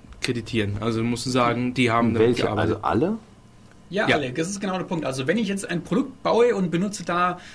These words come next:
Speaker 3: in diesem Produkt, äh, Komponenten aus der Software, der Software, der Software, dann muss ich alle Autoren, äh, jeder einzelnen Komponente mit nennen. Und zwar immer, wenn ich irgendwo irgendwie Werbung mache für mein Produkt.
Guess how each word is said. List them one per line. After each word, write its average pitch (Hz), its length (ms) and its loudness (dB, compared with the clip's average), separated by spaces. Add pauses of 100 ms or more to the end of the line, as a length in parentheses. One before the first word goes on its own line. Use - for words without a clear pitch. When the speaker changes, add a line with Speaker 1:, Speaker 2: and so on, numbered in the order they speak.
(300)
Speaker 3:
in 202 140 4
diesem 202 240 2
Produkt, 196 480 -4
äh, 156 360 -2
Komponenten 175 500 0
aus 147 160 -6
der 196 160 -2
Software, 196 360 -6
der 175 120 -2
Software, 165 320 -6
der 170 160 -2
Software, 240 340 -4
dann 160 140 -4
muss 196 220 -2
ich - 200 -8
alle 233 240 0
Autoren, 214 560 -2 (720)
äh, 156 300 2
jeder 196 340 4
einzelnen 190 380 0
Komponente 160 560 0
mit 170 300 2
nennen. 151 380 2
Und 135 140 -6
zwar - 300 -4
immer, 254 300 2
wenn 170 100 -2
ich 175 200 -4
irgendwo 208 460 2
irgendwie 214 320 4
Werbung 175 220 2
mache 143 200 -2
für 170 60 -2
mein 143 160 -2
Produkt. - 420 -12